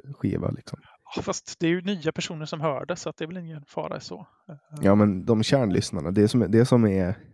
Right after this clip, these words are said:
Speaker 2: med den här podden, jag vet inte om det är unikt, men, men det är ju väldigt många som lyssnar på alla avsnitt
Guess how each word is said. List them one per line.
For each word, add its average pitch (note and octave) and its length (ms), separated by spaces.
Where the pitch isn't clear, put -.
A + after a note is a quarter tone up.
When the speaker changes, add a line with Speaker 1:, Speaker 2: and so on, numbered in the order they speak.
Speaker 2:
med G#2 140
den G2+ 80
här A2+ 180
podden, F2 500
jag G#2 160
vet C3+ 140
inte F#2 140
om F2 80
det F2+ 140
är F2 200
unikt, A2+ 460
men, F2+ 140
men F#2+ 240
det F#2 60
är F#2+ 40
ju F#2+ 140
väldigt A2+ 840
många F2 500
som G2+ 180
lyssnar F2+ 300
på - 180
alla F#2+ 380
avsnitt - 640